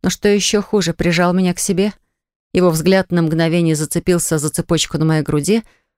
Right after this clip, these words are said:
но быстро поднялся к глазам. «Отпустите», почти жалобно попросила я. «Большиш?» уточнил от чего-то хриплым голосом и прищурился дракон,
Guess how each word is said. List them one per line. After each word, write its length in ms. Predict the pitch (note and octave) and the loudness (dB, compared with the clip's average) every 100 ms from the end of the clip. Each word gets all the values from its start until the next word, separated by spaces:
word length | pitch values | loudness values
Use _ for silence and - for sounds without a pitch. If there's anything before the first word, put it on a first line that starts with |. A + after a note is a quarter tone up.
| _ - | _ -4
но 80 | |
быстро 300 | A3+ D4 A3+ | 0 0 0
поднялся 580 | - F#3+ F#3 G#3 A#3 - | 0 0 2 0 0 -2
к 60 | G3+ | -2
глазам. 560 | G#3 G#3+ E3+ D#3 D#3 - _ _ _ _ _ _ - | 0 0 2 0 -2 -8 _ _ _ _ _ _ -8
«Отпустите», 840 | B3 - A#3+ - - A3+ - G3+ G#3+ _ - | -6 -4 -4 -4 -4 -4 -4 -10 -12 _ -4
почти 320 | F3+ - G#3 | -2 0 0
жалобно 480 | F3 G3 E3 D3+ D3+ | 2 4 2 0 -4
попросила 540 | D3 E3+ F3 - C#3+ | -2 -2 0 0 2
я. 260 | C#3+ C3 - _ _ _ _ _ _ | 2 -2 -6 _ _ _ _ _ _
«Большиш?» 1400 | E3 C#3+ C#3 D#3 C3+ - - C#3+ C#3+ E3+ - - - - _ _ - | -2 0 2 2 2 -2 -4 -2 0 0 -2 -4 -8 -14 _ _ -4
уточнил 640 | - - F#3+ - G#3 F#3 - | -2 0 0 2 2 2 0
от 120 | E3+ | -2
чего-то 340 | - F3+ - | 0 0 0
хриплым 480 | - G3+ - D3+ E3 | 0 0 0 0 2
голосом 500 | F3 G3+ G3 F#3 E3 _ _ _ _ _ - | 2 2 0 -2 -4 _ _ _ _ _ -4
и 60 | A3+ | -2
прищурился 720 | G#3+ A3+ - A3+ F3 D#3+ E3 | 2 2 2 2 2 0 -2
дракон, 440 | D#3 E3 F3 D#3+ | 0 0 0 -2